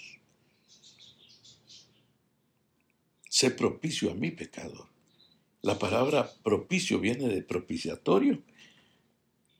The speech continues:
que es el altar de la misericordia. Él le fue a decir al Señor, "Ten misericordia de mí". Lo mismo que hicieron los,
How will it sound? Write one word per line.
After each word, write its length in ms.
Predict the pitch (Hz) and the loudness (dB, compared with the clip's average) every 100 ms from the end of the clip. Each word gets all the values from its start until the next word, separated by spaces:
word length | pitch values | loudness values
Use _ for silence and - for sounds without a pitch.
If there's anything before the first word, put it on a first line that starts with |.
| _ _ _ _ _ _ - | _ _ _ _ _ _ -2
que 400 | 113 101 - 123 | 0 0 2 2
es 160 | 127 | 4
el 140 | 123 90 | 4 2
altar 420 | 78 - 117 123 | 0 -4 -2 0
de 140 | 113 | 0
la 120 | 90 80 | -2 -4
misericordia. 1000 | 85 - 73 - - 92 - - - - _ _ _ _ _ _ _ _ _ _ _ - | -6 -6 -8 -12 -4 -2 -2 -10 -14 -20 _ _ _ _ _ _ _ _ _ _ _ 0
Él 240 | 123 139 127 | 4 6 4
le 100 | 101 | 2
fue 180 | 104 104 | 2 2
a 40 | |
decir 200 | 101 110 | 2 -2
al 100 | 101 | -2
Señor, 320 | - 98 92 | -4 -6 -6
"Ten 400 | - - 107 101 | -2 2 2 2
misericordia 920 | 98 - - - - 82 85 - 82 - _ - | -6 -6 -8 -8 -10 -8 -8 -8 -12 -14 _ -8
de 80 | 78 | -8
mí". 200 | 64 - _ _ _ - - - | -8 -14 _ _ _ -20 -20 4
Lo 160 | 120 123 | 8 10
mismo 560 | 120 160 175 180 180 | 8 6 4 0 -2
que 120 | - 107 | 0 0
hicieron 800 | 92 92 - 117 135 151 151 - _ _ - - _ _ _ - | 2 -2 0 6 6 6 -2 -8 _ _ -20 -20 _ _ _ 0
los, 640 | 101 87 - - - - | 2 2 0 -4 -8 -12